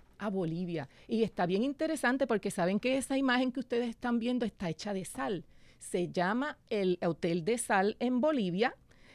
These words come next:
eh, y tiene sala de estar, comedor, bar, quince habitaciones,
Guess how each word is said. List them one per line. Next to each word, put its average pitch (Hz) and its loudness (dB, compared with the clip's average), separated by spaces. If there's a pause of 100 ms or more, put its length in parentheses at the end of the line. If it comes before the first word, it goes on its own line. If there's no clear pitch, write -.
(140)
eh, 202 4
y 294 4 (720)
tiene 247 4
sala 180 4
de 160 0
estar, 247 6
comedor, 190 4 (220)
bar, 196 6 (200)
quince 262 2
habitaciones, 233 2